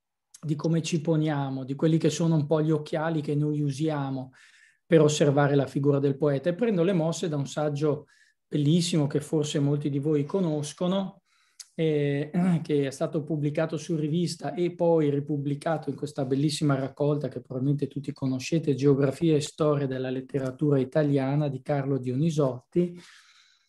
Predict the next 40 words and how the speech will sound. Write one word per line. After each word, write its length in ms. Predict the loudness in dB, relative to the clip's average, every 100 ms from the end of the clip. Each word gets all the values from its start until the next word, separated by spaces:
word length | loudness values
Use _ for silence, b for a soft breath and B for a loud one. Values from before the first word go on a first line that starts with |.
| B _
Ecco, 260 | 0 0
sapere 580 | 0 -2 2 4 6 6
che 100 | 4
il 100 | 4
mio 200 | 4 4
libro 420 | 4 4 4 4
esce 240 | 2 2 -2
nella 240 | -2 -2
stessa 380 | -2 -4 -4 -4
collana 420 | -2 0 0 0
in 80 | -2
cui 140 | -2 -2
è 40 |
uscito 340 | -2 -4 -8
quello 160 | -4 -2
di 80 | 0
Dionisotti 420 | 0 2 0 0
mi 80 | -4
fa 120 | -4
un 100 | -6
po' 100 | -6
tremare, 540 | -4 -4 -4 -8 -10 -2
però, 320 | 2 2 0 B B B B -2
eh, 360 | 2 2 0
l'editore 560 | 0 2 2 4 4 4
ha 20 |
scelto 420 | 2 0 0 -2
così 440 | -2 -2 -2 -4 -4
e 140 | -4
io 300 | -2 -2 -2 -6
non 220 | -10 -8
posso 340 | -6 -4 -4
che 200 | -2 -2
essergli 440 | -2 0 0 -2 -2
grato. 640 | -2 -2 -4 -6 -8 -8 B B B B B B _
Dicevo, 400 | 2 6 6 8
Dionisotti 680 | 8 8 8 8 6 4 4
ripercorreva 760 | 4 4 2 4 4 4 4 2
la 100 | 0
fortuna 920 | 0 0 0 -2 0 2 0 -4